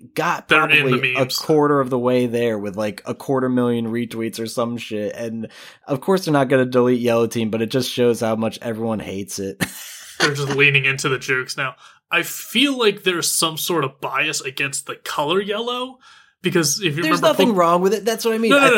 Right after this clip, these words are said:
Speaker 1: think, yeah.
Speaker 2: But, like, if you remember Pokemon Go, there, once they introduced the teams, there was, uh, I, I forget the names, but it was, like, Mystic
Speaker 1: Oh,
Speaker 2: Spark
Speaker 1: you're
Speaker 2: or something
Speaker 1: super
Speaker 2: else.
Speaker 1: right.
Speaker 2: But it's
Speaker 1: Yeah.
Speaker 2: red, blue, and yellow,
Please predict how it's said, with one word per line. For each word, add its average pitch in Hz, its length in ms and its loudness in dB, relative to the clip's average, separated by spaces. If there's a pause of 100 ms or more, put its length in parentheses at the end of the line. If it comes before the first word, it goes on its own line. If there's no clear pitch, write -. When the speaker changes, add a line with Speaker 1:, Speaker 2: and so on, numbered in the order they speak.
(120)
Speaker 1:
think, 180 140 -10 (360)
yeah. 170 260 0
Speaker 2:
But, 208 140 4
like, 175 280 0
if 180 120 -4
you 220 80 -2
remember 202 220 -2
Pokemon 185 480 -2
Go, 185 320 0
there, 160 240 -2 (100)
once 156 260 -6
they 151 160 -2
introduced 147 440 -6
the - 60 -14
teams, 180 460 -6
there 135 120 -4
was, 135 280 -8 (100)
uh, 127 240 -12 (220)
I, 156 320 -6
I - 20 4
forget 151 220 2
the 170 60 -2
names, 143 320 0
but - 40 -4
it 151 40 -4
was, 135 80 -6
like, 131 140 -12
Mystic 147 440 -4
Speaker 1:
Oh, 226 240 4
Speaker 2:
Spark 190 140 2
Speaker 1:
you're 202 100 2
Speaker 2:
or - 20 -2
something 156 380 -2
Speaker 1:
super 202 100 0
Speaker 2:
else. 175 80 -2
Speaker 1:
right. 139 300 0
Speaker 2:
But 165 160 2
it's 151 100 0
Speaker 1:
Yeah. 135 140 0
Speaker 2:
red, 160 260 6
blue, 160 220 0
and 147 100 -4
yellow, 160 440 2